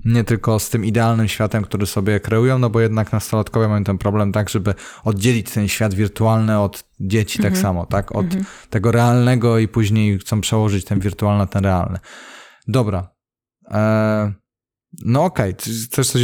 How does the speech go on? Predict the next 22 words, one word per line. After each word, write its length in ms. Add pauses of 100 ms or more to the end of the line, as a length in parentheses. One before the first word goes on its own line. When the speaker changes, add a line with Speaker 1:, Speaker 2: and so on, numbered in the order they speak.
(140)
Speaker 1:
dodać 260
do 100
tego? 320 (800)
Speaker 2:
Nie. 280 (520)
Speaker 1:
A 100
w-, 120 (400)
Speaker 2:
<laughs> 360
Speaker 1:
okej. 220 (120)
Wśród, 260
a 100
wśród 200
dorosłych, 420
no 100
to 100
tutaj 240
szacuje 380
się, 140
że 120
było, 320 (420)
e, 240
było 240
podobnie. 480